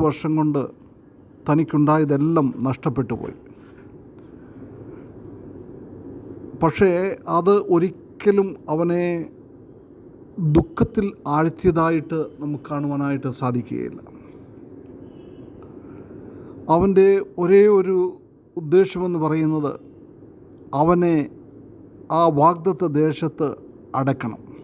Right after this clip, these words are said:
ജോസഫ് ആ രീതിയിൽ അബ്രഹാം വാങ്ങിച്ച ആ സ്ഥലത്തേക്ക് കൊണ്ടുപോയി അടക്കി.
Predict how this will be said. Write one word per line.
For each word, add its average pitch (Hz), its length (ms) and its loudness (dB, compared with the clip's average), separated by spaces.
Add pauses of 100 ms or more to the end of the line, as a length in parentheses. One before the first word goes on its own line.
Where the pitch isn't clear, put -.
(1900)
ജോസഫ് 202 460 4 (200)
ആ 185 40 0 (140)
രീതിയിൽ 180 460 0 (3000)
അബ്രഹാം 170 440 4 (120)
വാങ്ങിച്ച 170 400 2 (580)
ആ 156 120 2
സ്ഥലത്തേക്ക് 151 640 0 (400)
കൊണ്ടുപോയി 147 520 2 (260)
അടക്കി. 131 320 -4